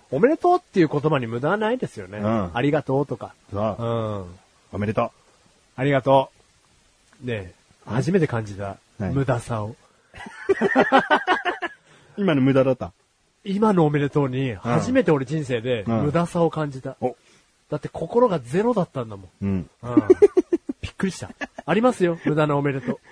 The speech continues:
Speaker 2: <laughs> えー、続き。
Speaker 1: はい。
Speaker 2: さて、緩和球大。
Speaker 1: はい。
Speaker 2: この頃、ホットサンドをよく食べます。
Speaker 1: はいはいはい。
Speaker 2: 電気の熱で作るホットサンドメーカーを買いましたが、食パンの耳をカットせねばならず、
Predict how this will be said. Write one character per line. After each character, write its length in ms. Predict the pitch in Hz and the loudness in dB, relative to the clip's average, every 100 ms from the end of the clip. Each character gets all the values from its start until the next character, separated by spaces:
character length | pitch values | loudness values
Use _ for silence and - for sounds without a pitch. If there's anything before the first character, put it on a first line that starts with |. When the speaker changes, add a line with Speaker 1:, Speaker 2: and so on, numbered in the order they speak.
| - - | 0 0
Speaker 2:
<laughs> 240 | _ 233 208 | _ -8 0
え 440 | 170 160 151 180 | 2 2 4 2
ー、 20 | 147 | 2
続 280 | 160 165 160 | 0 0 0
き。 180 | 151 - | -4 0
Speaker 1:
は 100 | 185 | 2
い。 20 | |
Speaker 2:
さ 160 | 294 349 | 4 2
て、 240 | 285 190 | 2 0
緩 320 | - 220 254 | 2 4 6
和 160 | 247 196 | 8 6
球 260 | 175 180 120 | 2 2 2
大。 260 | 92 82 78 _ | 0 -10 -16 _
Speaker 1:
は 120 | 143 | -6
い。 80 | 139 _ | -6 _
Speaker 2:
こ 140 | - 247 | 0 4
の 120 | 339 | 6
頃、 200 | 302 240 | 6 6
ホ 100 | 220 | 2
ッ 20 | |
ト 180 | - 339 | 2 0
サ 120 | 320 | 4
ン 60 | 277 | 8
ド 80 | 175 | 8
を 80 | |
よ 100 | 156 | 8
く 40 | 165 | 4
食 120 | 131 | -2
べ 80 | 117 | -4
ま 140 | 101 98 | -4 0
す。 60 | |
Speaker 1:
は 60 | 151 | 0
い 60 | |
は 120 | 131 143 | 2 0
い 40 | |
は 180 | 120 117 | 0 -4
い。 60 | 85 117 | -6 0
Speaker 2:
電 280 | 240 392 | 4 6
気 120 | 339 240 | 8 8
の 120 | 165 | 8
熱 240 | 151 202 | 6 4
で 120 | 226 | 0
作 180 | 160 185 | 2 2
る 100 | 143 | 2
ホ 120 | 131 | 2
ッ 20 | 139 | 0
ト 120 | 269 | 2
サ 140 | 311 | 4
ン 60 | 277 | 6
ド 100 | 277 | 6
メ 160 | 277 277 | 6 4
ー 40 | |
カ 160 | 202 143 | 4 2
ー 20 | |
を 60 | 117 | 2
買 180 | 143 | 0
い 40 | 190 | 2
ま 120 | 196 | 0
し 80 | - | 0
た 100 | 117 | -2
が、 260 | 107 117 - _ | -2 -2 -4 _
食 300 | - 165 175 | 2 2 2
パ 160 | - 294 | 2 6
ン 80 | 302 | 10
の 120 | 285 | 10
耳 260 | 277 277 254 | 10 10 8
を 80 | - | 6
カ 160 | 240 | 0
ッ 60 | 302 - | 0 4
ト 100 | 160 | 4
せ 180 | - 220 | 4 2
ね 120 | 202 | 4
ば 120 | 120 | 4
な 140 | 113 | 2
ら 160 | 139 170 | 2 2
ず、 240 | 113 98 | 2 -4